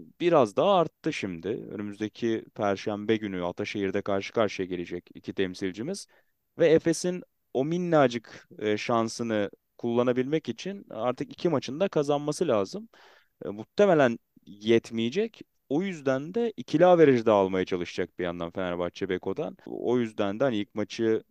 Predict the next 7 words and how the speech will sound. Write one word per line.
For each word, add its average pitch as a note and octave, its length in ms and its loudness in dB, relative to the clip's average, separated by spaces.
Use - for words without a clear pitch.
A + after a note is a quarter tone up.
Sinan G2 320 -4
Erdem'de G#2 440 0
dokuz - 240 -6
sayıyla F#2+ 500 0
kazanmıştı E2+ 560 -8
Fenerbahçe E2+ 520 -8
Beko. D#3+ 360 -4